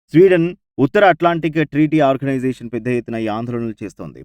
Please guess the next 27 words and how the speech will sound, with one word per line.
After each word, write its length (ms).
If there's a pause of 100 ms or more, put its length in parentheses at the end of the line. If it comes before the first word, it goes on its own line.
పూర్తి 260
సమాచారం 460
తెలుసుకునేందుకు 560
వీడియోను 320
స్కిప్ 280
చేయకుండా 280
ఎండ్ 140
వరకు 260
చూడండి. 280 (240)
ఖురాన్ 280
వ్యతిరేక 400
ప్రదర్శనల 400
కోసం 320
ఇటీవల 300
వచ్చిన 260
అనేక 200
దరఖాస్తులను 540
స్వీడిష్ 440
పోలీసులు 400
తిరస్కరించారు. 720
అయితే 240
వారిని 360
నిర్ణయాన్ని 600 (420)
ఆ 140
దేశ 260 (120)
న్యాయస్థానాలు 480
తోసిపుచ్చాయి. 680